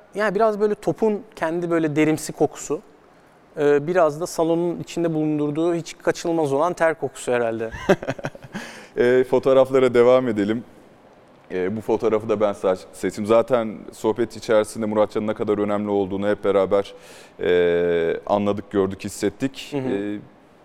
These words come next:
Speaker 2: ve bu.
Speaker 1: Ben bu fotoğrafı özellikle seçtim sana yollarken.
Speaker 2: Evet.
Speaker 1: Çünkü, yani, Darüşşafaka'da başlayan hikayemin şu an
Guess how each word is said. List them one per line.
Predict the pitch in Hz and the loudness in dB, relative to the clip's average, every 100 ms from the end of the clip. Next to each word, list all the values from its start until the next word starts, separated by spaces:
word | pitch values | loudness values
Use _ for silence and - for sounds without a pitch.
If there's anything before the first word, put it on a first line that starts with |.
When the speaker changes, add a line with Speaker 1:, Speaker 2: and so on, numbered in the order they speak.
| _ _ _ _ 123 | _ _ _ _ 0
Speaker 2:
ve | 139 123 | 0 2
bu. | 127 - - - _ _ - - _ _ _ _ _ 156 | -4 -4 -18 -20 _ _ -20 -20 _ _ _ _ _ 2
Speaker 1:
Ben | 202 247 | 2 2
bu | |
fotoğrafı | - 240 233 233 226 | 0 2 4 4 2
özellikle | 202 220 233 | 2 2 0
seçtim | 208 - - 147 | -2 -4 -4 -8
sana | 156 147 | -4 -2
yollarken. | 139 139 104 98 | 0 2 2 2
Speaker 2:
Evet. | 208 | -2
Speaker 1:
Çünkü, | 180 165 190 185 - - - _ - | -8 -4 -2 -2 -4 -20 -20 _ -14
yani, | 143 135 127 | -8 -6 0
Darüşşafaka'da | 143 151 180 165 180 175 165 | 2 2 -2 -2 0 0 0
başlayan | 160 - 170 | 0 -2 -6
hikayemin | 160 175 165 | -2 -2 -2
şu | 160 - | -4 -2
an | 175 165 | 0 0